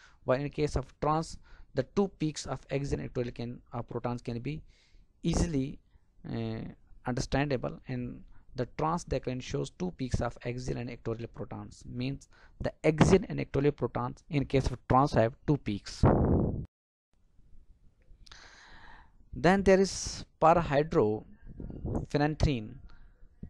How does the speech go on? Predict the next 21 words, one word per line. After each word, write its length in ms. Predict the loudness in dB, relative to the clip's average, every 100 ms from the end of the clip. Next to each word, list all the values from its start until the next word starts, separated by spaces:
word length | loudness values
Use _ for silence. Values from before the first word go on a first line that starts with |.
| 4
Parhydrophenanthrin, 1000 | 6 6 4 2 0 0 4 4 2 -4
there 180 | -4 -2
are 100 | -4
six 380 | 0 2 2 0
conformations 600 | -4 -2 -2 -4 -4 -4
possible. 540 | -2 -2 -2 -4 -6 -8 _ _ _ -6
You 140 | -4
can 180 | -2 -4
see 160 | -2 -4
this 200 | -4 -4
is 340 | -4 -6 -16 -20 -10
equatorial, 500 | -8 2 2 4 2 0
equatorial, 560 | -6 -2 0 0 -4 -6 _ _ _ _ -20 -18
then 300 | 0 2 2
equatorial, 640 | -2 -4 0 0 0 -6 -8 -18 -20 -20 -10
equatorial. 580 | -10 -4 -2 -2 -6 -10 -16 -20 -20 -20 -14
This 280 | 0 2 2
is 220 | -2 -4 -8 -6 4
trans, 420 | 4 4 0 -6 -4
anti-trans. 1300 | -2 -2 -2 -2 -4 -6 -12 2 6 6 4 -4 -10 -14 _ _ -20 -20 -20 _ -20 -20 -20 -2
Again, 500 | 0 2 0 0 -6